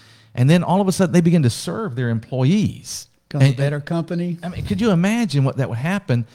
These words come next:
Speaker 1: when the church chooses to equip in the kingdom that goes out there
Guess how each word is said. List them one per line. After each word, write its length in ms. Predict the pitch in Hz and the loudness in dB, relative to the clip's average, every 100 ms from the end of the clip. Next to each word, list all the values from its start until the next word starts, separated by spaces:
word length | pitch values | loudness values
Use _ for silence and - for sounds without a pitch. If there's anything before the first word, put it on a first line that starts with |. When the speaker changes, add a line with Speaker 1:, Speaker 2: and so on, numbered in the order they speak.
| _ _ _ _ _ _ _ _ - | _ _ _ _ _ _ _ _ 2
Speaker 1:
when 200 | 151 156 | 4 6
the 80 | 139 | 4
church 500 | - - 254 - - | 0 -4 -6 -6 -4
chooses 460 | - 120 110 117 | 2 4 4 0
to 140 | - 120 | 2 2
equip 680 | 107 - - 226 190 - - - _ _ _ _ _ _ _ _ | 2 2 2 4 2 -2 -8 -16 _ _ _ _ _ _ _ _
in 160 | 147 151 | 2 4
the 80 | 127 | 2
kingdom 680 | - 170 175 123 78 - - _ _ _ _ _ _ _ - - - | 2 4 6 4 2 -6 -16 _ _ _ _ _ _ _ -20 -16 2
that 220 | 139 120 | 2 6
goes 260 | 147 185 | 8 8
out 240 | 160 165 110 | 6 4 4
there 440 | 117 101 92 101 | 4 4 0 -6